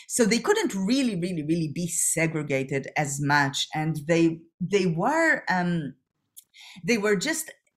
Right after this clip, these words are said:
in the fifties and sixties, they were channeled away from the general school system to the religious one,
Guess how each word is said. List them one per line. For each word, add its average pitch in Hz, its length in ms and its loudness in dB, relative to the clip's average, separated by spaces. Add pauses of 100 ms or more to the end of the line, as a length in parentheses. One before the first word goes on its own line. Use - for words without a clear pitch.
(180)
in 214 180 0
the 190 80 0
fifties 302 500 -2
and 226 140 -2
sixties, 269 520 -4
they 180 120 2
were 170 140 4
channeled 254 560 0
away 196 480 2
from 190 260 -4
the 160 80 -2
general 175 540 0
school 143 320 -6
system 170 480 -2
to 175 120 -2
the 160 140 0
religious 175 560 0
one, 139 260 -4